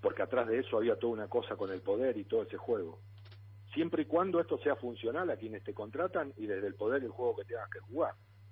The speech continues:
Entonces, todo ese tipo de situaciones son bastante locas porque la gente las recibe, el de Boca no las escucha, el de River, que tantas veces se vio favorecido,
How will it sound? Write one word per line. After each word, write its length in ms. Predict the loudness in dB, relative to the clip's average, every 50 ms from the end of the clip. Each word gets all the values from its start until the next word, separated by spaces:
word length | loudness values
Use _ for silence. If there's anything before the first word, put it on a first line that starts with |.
| -20 -20 -20 -20 -20 -20 -20 -20 -20 -20 -20 -20 -20 -20 -20 -20 -20 -20 -20 -20 -20 -20 -20 -20 -18 -16
Entonces, 440 | -6 -4 -2 0 2 2 0 0 0
todo 120 | 2 2 2
ese 120 | 2 0
tipo 260 | -4 -2 0 0 0
de 60 | 0 0
situaciones 540 | 0 0 0 0 0 -2 -4 -4 -6 -6 -4
son 140 | -4 -2 0
bastante 420 | -2 0 0 -2 -2 0 0 0
locas 300 | 0 2 2 0 0 0
porque 340 | -2 -4 -6 -4 -6 -8 -8 -8 -14 -20 -20 -20 -20 -20 -20 -14 -10
la 120 | -8 -4 0
gente 260 | 0 0 0 2 2
las 160 | 2 2 0
recibe, 560 | -2 -6 -6 -4 -2 -2 0 0 -2 -2 -6 -10
el 100 | -10 -6
de 100 | -2 0
Boca 240 | 2 2 2 2 0
no 120 | 0 0 0
las 160 | 0 -2 -2
escucha, 540 | -6 -4 0 0 0 0 0 -4 -6 -6 -8 -12 -20 -20 -20 -20 -20 -20 -20 -20 -20 -20 -16 -6 -2
el 120 | 0 2
de 120 | 2 2 2
River, 360 | 2 0 2 2 2 2 2
que 120 | -2 -4
tantas 340 | -2 0 0 0 0 0 0
veces 240 | 0 0 -2 -6 -8
se 80 | -6 -4
vio 160 | -4 -2 -2
favorecido, 720 | 0 0 0 0 0 -2 -2 -2 -2 0 0 0 -2 -2